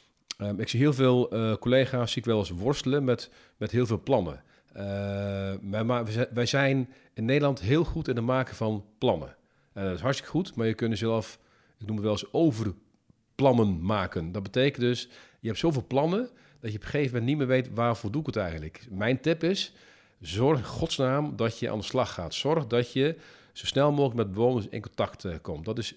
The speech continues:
één. Tweede is, je moet een consortium om je heen organiseren die ook willen. Want als jij in een proeftuin zit en je moet nog een warmtebron organiseren, nou ja, dat is ontzettend complex, ontzettend moeilijk en kost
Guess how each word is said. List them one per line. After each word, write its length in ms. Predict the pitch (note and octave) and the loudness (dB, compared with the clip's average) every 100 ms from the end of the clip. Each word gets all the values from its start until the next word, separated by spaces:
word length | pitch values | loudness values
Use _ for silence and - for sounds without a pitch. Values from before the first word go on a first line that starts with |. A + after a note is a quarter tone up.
| - | -4
één. 320 | A2 D2+ A#1 _ _ _ _ _ _ | -2 -2 -8 _ _ _ _ _ _
Tweede 360 | - E3 D3 G#2 | 4 6 6 4
is, 160 | E3 | 2
je 140 | C3 A#2+ | -2 -2
moet 140 | A#2 | -2
een 180 | A#2+ G#2 | -2 -4
consortium 520 | G#2+ - E3 - B2 | -6 -2 -4 -2 -2
om 120 | A2 | 0
je 60 | G2+ | 2
heen 180 | C3 C#3+ | 2 2
organiseren 880 | G#2+ G2+ G2 E2+ C3 C3 F#2+ D3 - - | -2 -4 -4 -2 0 2 2 -2 -4 -20
die 180 | - G#2 | -8 -2
ook 140 | A2 F2 | -2 -2
willen. 320 | F2+ B2 D2 C2+ - _ | 2 2 2 -8 -16 _
Want 140 | G2+ | -6
als 160 | G#2+ G2+ | -2 -2
jij 440 | G#2+ G#2 G#2 G2+ | 0 0 0 0
in 200 | G#2 A2 | -2 -4
een 300 | G#2 G2+ F#2 - _ _ | -4 -4 -6 -8 _ _
proeftuin 460 | D3+ D#3 A2+ G#2+ | -4 0 2 2
zit 280 | F2 F#2+ E2 - - - _ | 2 -2 -4 -10 -20 -20 _
en 440 | - G2+ G2+ G2+ G2 | -6 -2 0 0 0
je 80 | G2+ | 0
moet 160 | C3 | 0
nog 140 | A#2 F#2+ | -2 -2
een 200 | F#2+ F2 | -4 0
warmtebron 580 | C3 E3 A#2+ A#2 A2 | -2 0 -2 2 2
organiseren, 840 | G2 G#2+ G2 F#2 E2 B2 A#2+ G2 E3 - - - | 2 -2 -2 -4 -2 2 2 0 -4 -10 -20 -10
nou 160 | G2 | -4
ja, 140 | F#2+ F2+ | -4 -4
dat 200 | G#2 F#2+ | -6 -6
is 300 | G2+ - _ _ - | -6 -8 _ _ -4
ontzettend 540 | C#3+ B2 - F#3+ E3 | -2 0 2 2 2
complex, 640 | - F#2+ C3+ A#3+ - - _ _ _ | -2 -2 -2 -2 -6 -10 _ _ _
ontzettend 440 | A#2 - F#3 - | -4 0 0 0
moeilijk 280 | G#2 E3+ A3 | -2 0 -2
en 120 | - | -4
kost 280 | - A2 - | -6 -4 -6